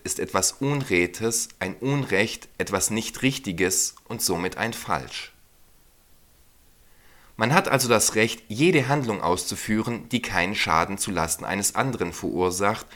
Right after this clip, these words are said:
wohingegen man kein Recht hat, eine Tat auszuführen,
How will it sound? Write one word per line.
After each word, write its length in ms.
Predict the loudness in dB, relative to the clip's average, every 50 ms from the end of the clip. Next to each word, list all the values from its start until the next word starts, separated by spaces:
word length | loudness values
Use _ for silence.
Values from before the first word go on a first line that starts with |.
| -20 -20 -20 -20 -8 -2 0
wohingegen 400 | 0 2 2 2 2 2 2 2
man 160 | 0 2 2
kein 400 | 2 4 4 4 4 4 2 0
Recht 400 | 0 2 0 0 0 -4 -6 -4
hat, 320 | -4 -4 -4 -4 -6 -4
eine 180 | -2 -2 -2 -2
Tat 340 | -4 -2 -2 -2 -2 0 0
auszuführen, 720 | -2 -2 -2 -2 -6 -8 -6 -4 -4 -2 -2 -2 -4